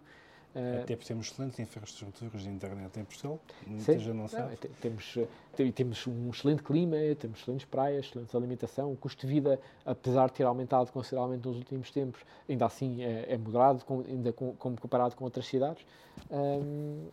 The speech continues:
Speaker 1: e fizemos um bom trabalho de marketing, tipo, a vender Lisboa e a vender Portugal. Ahm, por isso, eu acho que as coisas têm vindo a melhorar, mas é, efetivamente não deixa de ser desafiante.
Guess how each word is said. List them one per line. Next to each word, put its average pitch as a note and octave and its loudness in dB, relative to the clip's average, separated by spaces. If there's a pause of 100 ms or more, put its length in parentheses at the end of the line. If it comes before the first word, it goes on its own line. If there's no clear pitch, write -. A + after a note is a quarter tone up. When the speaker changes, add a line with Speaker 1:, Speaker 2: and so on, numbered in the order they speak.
(160)
Speaker 1:
e D#4 2
fizemos E3 4
um C#3+ 4
bom D3 2
trabalho B2+ 0
de A2 -8
marketing, A#2+ -2
tipo, A2+ -6
a A2 -2
vender A#2 0
Lisboa A#2+ 0
e A2+ 0
a G#2+ -2
vender A2+ -4
Portugal. C3 -4 (360)
Ahm, A2+ -8
por A#2+ -6
isso, C#3+ -6
eu G3+ -4
acho - -6
que - -6
as A2+ -4
coisas C#3 6
têm D#3 0
vindo D3+ 0
a E3 4
melhorar, F3 4
mas E3 -6
é, A2+ 2
efetivamente A#2+ -4
não C#3 -4
deixa C#3 -2
de - -14
ser C#3+ 0
desafiante. D3 2